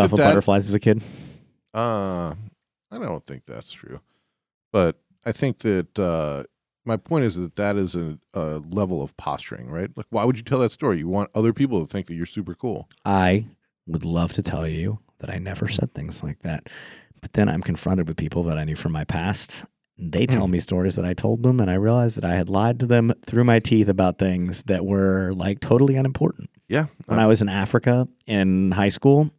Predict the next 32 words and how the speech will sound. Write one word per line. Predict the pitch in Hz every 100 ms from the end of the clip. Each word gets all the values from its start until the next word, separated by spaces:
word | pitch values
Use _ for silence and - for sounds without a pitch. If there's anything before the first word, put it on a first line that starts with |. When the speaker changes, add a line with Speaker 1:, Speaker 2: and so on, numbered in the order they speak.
| _ -
Speaker 1:
and | 92 92 92 90 87 87 - - - -
I | 90
talked | 90 85 -
to |
people | 98 101 110
that | 107
I | 95
was | 95 92 90 -
in | 110
high | 90 95
school | - 104
with | 104
in | 101
Africa, | 101 123 127 123 - -
and, | 98 87
like, | 85 82 82 _ _ _ _ _ _
they | 98 98 92
laugh | 95 135 147
now. | 82 78 80 104 - -
Like, | 82 - _ _ _ _ _ _ _ -
we're | 101 101
all | 85 78
adults. | 76 98 117 - - -
I'm | - 80
somewhat | - 90 87
self-aware. | - 80 87 104 113 117 113
When | 95 92
they | 90
tell | - 110
me | 117 120 113 110
that | 90 90
I | - 95 92 90